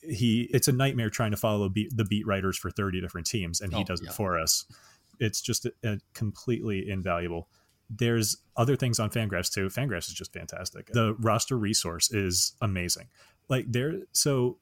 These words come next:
Speaker 1: if you click on, if you hover over roster resource, it'll show you all thirty teams. Most people just click on the team and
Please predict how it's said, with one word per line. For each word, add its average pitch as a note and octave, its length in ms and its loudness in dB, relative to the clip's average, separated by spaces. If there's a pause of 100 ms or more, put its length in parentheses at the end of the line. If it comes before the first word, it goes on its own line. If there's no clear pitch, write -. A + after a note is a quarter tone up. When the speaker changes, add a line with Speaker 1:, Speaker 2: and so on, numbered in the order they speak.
(200)
Speaker 1:
if D#3 160 0
you E3 80 2
click F3 240 2
on, C#3+ 160 2
if C#3 180 4
you D#3+ 100 2
hover B2 280 2
over G#2+ 160 2
roster G2 320 0
resource, F#2 460 0
it'll E2+ 80 -4
show A2+ 160 0
you F#2+ 120 0
all F#2+ 100 0
thirty E2+ 260 -2
teams. F#2+ 400 -6 (260)
Most C3+ 180 0
people C3 180 -2
just - 180 -4
click - 180 0
on F#2+ 100 2
the E2+ 80 -2
team G#2+ 300 -2
and F2 120 -4